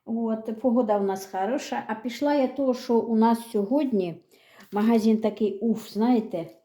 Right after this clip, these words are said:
там, де, а, пока-, пога-, треба ж погоду вам показати. Хороша погода, плюс десять. З утра був дощ,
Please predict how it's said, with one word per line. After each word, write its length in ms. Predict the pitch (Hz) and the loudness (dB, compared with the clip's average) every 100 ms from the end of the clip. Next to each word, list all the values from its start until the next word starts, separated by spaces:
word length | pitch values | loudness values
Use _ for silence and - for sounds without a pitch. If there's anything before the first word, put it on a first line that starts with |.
| _ _ _ _ | _ _ _ _
там, 260 | 180 180 175 | -10 -8 -2
де, 180 | 190 - | -2 0
а, 140 | 196 190 | -2 -4
пока-, 260 | 214 220 - | -6 -6 -4
пога-, 260 | 226 190 - - _ | -4 -4 -6 -10 _
треба 260 | - 196 185 | -6 -4 -4
ж 140 | - | -8
погоду 420 | - 196 165 143 143 | -4 0 0 -2 -4
вам 200 | 143 139 | -6 -6
показати. 540 | 151 151 143 143 139 | -8 -8 -6 -6 -2
Хороша 420 | 226 269 220 - 170 | 2 2 2 -2 -6
погода, 540 | 165 151 156 143 143 - _ | -4 -4 -2 -2 -4 -6 _
плюс 280 | - 269 285 | 0 2 2
десять. 580 | 190 185 160 - 156 - - - _ - | 2 4 4 2 -4 -6 -10 -20 _ -6
З 120 | 190 | 2
утра 300 | 262 226 202 | 2 4 0
був 280 | 180 190 180 | 2 -2 0
дощ, 540 | 214 294 - - - | 4 4 2 -8 -14